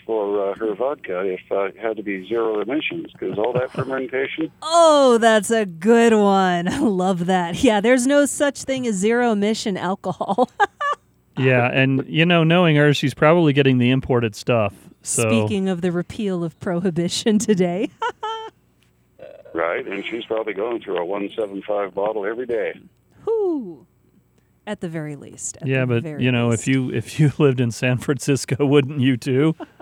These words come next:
Speaker 2: <laughs>
Speaker 3: At this point?
Speaker 2: She lives in the
Speaker 1: If I
Speaker 2: best
Speaker 1: had to
Speaker 2: part
Speaker 1: walk
Speaker 2: of
Speaker 1: on the
Speaker 2: San
Speaker 1: street.
Speaker 2: Francisco.
Speaker 3: <laughs> Yeah.
Speaker 2: Are you kidding? She hasn't walked down the street. She's got a limo, I'm pretty sure. She's got a driver.
Speaker 3: Uh, she,
Speaker 2: Yeah.
Speaker 3: I'm sure she's got an armored vehicle.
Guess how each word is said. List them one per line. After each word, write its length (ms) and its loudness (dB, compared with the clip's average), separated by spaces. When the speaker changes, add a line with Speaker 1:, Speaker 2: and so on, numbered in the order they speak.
Speaker 2:
<laughs> 320 -20
Speaker 3:
At 140 0
this 220 6
point? 320 -2
Speaker 2:
She 200 -10
lives 220 -6
in 60 -8
the 80 -4
Speaker 1:
If 60 -8
I 20 -18
Speaker 2:
best 120 0
Speaker 1:
had 60 -2
to 60 -4
Speaker 2:
part 160 -2
Speaker 1:
walk 100 -2
Speaker 2:
of 60 -8
Speaker 1:
on 80 -6
the 40 -6
Speaker 2:
San 60 -6
Speaker 1:
street. 220 -2
Speaker 2:
Francisco. 640 -8
Speaker 3:
<laughs> 60 0
Yeah. 320 4
Speaker 2:
Are 40 -8
you 140 -2
kidding? 280 -2
She 120 -6
hasn't 240 -2
walked 220 -8
down 140 -8
the 60 -8
street. 320 -8
She's 140 -12
got 160 -10
a 60 -10
limo, 480 -10
I'm 100 -10
pretty 220 -10
sure. 320 -14
She's 180 -12
got 180 -4
a 60 -4
driver. 720 -10
Speaker 3:
Uh, 140 0
she, 160 -4
Speaker 2:
Yeah. 160 0
Speaker 3:
I'm 160 -2
sure 160 -4
she's 160 -4
got 160 2
an 80 -2
armored 300 -2
vehicle. 500 -6